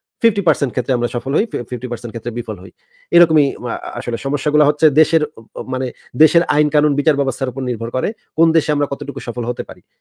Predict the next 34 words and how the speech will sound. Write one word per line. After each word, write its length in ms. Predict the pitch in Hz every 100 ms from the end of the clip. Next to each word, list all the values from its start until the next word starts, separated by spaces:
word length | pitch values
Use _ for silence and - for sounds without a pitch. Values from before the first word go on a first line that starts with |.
| -
বাংলাদেশে 380 | 151 156 151 147
তেমন 180 | 143 139
একটা 140 | 135 123
সফল 180 | 123 127
হওয়া 180 | 123 127
যায় 120 | 123 120
না, 60 | 190 _ _ _ -
কিন্তু 160 | 131
ইউরোপে 320 | 139 156 156 156
আবার 160 | 143 -
স-, 80 |
ভালোই 240 | 117 135 127
সফল 160 | 113 110
হওয়া 160 | 104 104
যায়। 120 | 104 -
ইউরোপ 240 | 135 135
আমেরিকাতে 360 | 135 131 131 127
থাকলে 240 | 127 - 180
আপনি 140 | 135
দেখবেন 300 | 117 113 175 202
যে 100 | 123 - _ -
আপনি 180 | 110 131
মামলা 260 | 127 131
করলে 220 | 127 143 214 226
সেটা 160 | 120 117 -
পুলিশ 200 | 127 117 -
খুব 100 | 120 113
আপনাকে 280 | 120 123 123 117 -
ইয়া 180 | 127 120 117 _ -
করে 140 | 123 113
নিবে। 160 | 92 80 _ _ _ -
তো 60 | 208
এই 180 | 202 233 233 202 _ _ 151
জিনিসটা 340 | 214 220 -